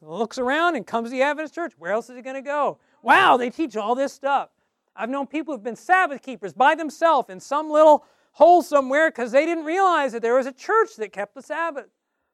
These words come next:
They find the Adventists, they're like, "Wow, there's a whole, there's a whole church that does this." They just thought they had to keep Sabbath by themselves somewhere because they read it in the Bible and said, "This is Bible truth." Anyway, there's a lot to be excited about with our message.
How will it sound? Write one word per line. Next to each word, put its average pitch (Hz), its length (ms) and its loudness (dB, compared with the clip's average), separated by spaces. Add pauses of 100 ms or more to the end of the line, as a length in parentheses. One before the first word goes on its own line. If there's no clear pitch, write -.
(200)
They 285 120 -6
find 311 320 -4
the 302 100 -4
Adventists, 349 320 -2
they're 247 80 -8
like, 262 160 -4
"Wow, 415 360 4
there's - 140 -2
a 311 120 -2
whole, 392 180 6
there's 339 180 0
a 294 60 4
whole 381 160 4
church - 440 4
that 254 160 -8
does 208 320 0
this." 160 240 -14 (600)
They 285 120 -6
just 254 180 -10
thought 269 140 0
they 247 80 -4
had 247 80 -4
to 254 60 -10
keep - 200 -14
Sabbath 233 320 -4
by 247 140 0
themselves 294 400 -2
somewhere 208 420 -4
because 214 220 -10
they 240 60 0
read 190 180 -4
it 208 100 -6
in 226 80 -10
the 240 60 -12
Bible 262 320 -8
and 165 100 -20
said, 170 140 -20
"This 165 160 -20
is 196 80 -20
Bible 165 280 -20
truth." - 360 -20 (1000)
Anyway, 214 300 -4
there's 156 160 -12
a 190 60 -8
lot 247 180 -2
to 240 80 -14
be 233 80 -12
excited 196 380 -12
about 139 300 -14 (360)
with 180 280 -12
our 175 200 -8
message. 170 540 -10